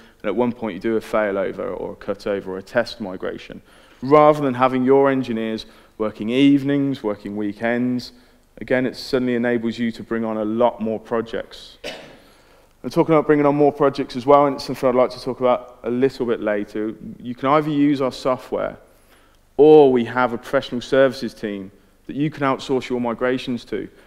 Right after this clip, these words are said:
And we do this for a number of companies and a number of partners and a number of S I partners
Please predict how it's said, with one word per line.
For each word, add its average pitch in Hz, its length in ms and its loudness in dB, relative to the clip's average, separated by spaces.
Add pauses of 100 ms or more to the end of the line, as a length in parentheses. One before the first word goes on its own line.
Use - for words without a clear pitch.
(100)
And 117 80 -6
we 127 80 2
do 147 280 4
this 131 140 2
for 123 140 -4
a - 20 0
number 135 380 2
of 113 140 -4
companies 101 420 -10
and 113 100 -6
a 117 40 -4
number 117 280 -4
of 107 140 -8
partners 107 480 -6
and 104 60 -10
a 107 40 -8
number 104 160 -8
of 101 60 -6
S 104 220 -6
I 110 160 -2
partners - 520 -10